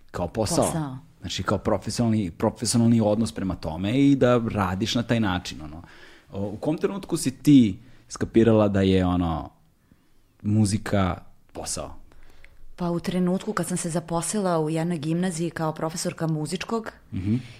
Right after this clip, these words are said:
Speaker 2: i tad sam dobila tinejdžerski uzrast koji
Speaker 1: Da.
Speaker 2: su me pojeli za pet minuta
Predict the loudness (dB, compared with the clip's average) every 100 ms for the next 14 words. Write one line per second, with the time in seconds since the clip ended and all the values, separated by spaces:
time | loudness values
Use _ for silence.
0 | -8 -6 -4 -4 -2 0 2 2 4 6
1 | 6 4 2 2 2 0 -2 -2 0 0
2 | -2 -6 -10 -14 -20 _ -20 -6 -2 0
3 | 0 0 0 6 8 8 6 0 -4 0
4 | 0 0 -4 -2 -4 -4 -6